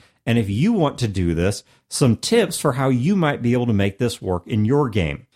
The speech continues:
Now, the topic that I'm gonna talk about is how do you use a major and established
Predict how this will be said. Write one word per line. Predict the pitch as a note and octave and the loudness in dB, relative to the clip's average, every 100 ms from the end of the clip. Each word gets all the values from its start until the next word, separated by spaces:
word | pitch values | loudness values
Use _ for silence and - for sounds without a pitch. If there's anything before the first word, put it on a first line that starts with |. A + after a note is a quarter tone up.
| _ - | _ -4
Now, | A2+ G#2+ | 0 0
the | |
topic | A2+ F#3+ A#3 A3 - | 2 0 2 0 0
that | D#3+ | 2
I'm | C#3+ | 4
gonna | C3 | 2
talk | B2+ E3+ F3+ E3 | 0 0 0 0
about | G#2+ G#2 G2+ | 0 0 -2
is | G#2+ | -6
how | - C#3 E3+ F#3+ | -2 0 2 0
do | D#3+ | -2
you | E3+ | -2
use | D#3+ G2 G2 F#2+ E2 F2 - _ _ _ - | -2 -2 0 0 0 -2 -4 _ _ _ 0
a | G#2+ | 2
major | F#2 B2 G#3 F3+ G#3 A3+ - | 4 2 2 2 0 0 -2
and | A2 | -4
established | G#2 - - E3+ F#3 E3 G#2+ F2+ G2 - | -2 -6 -2 0 2 2 2 2 0 -6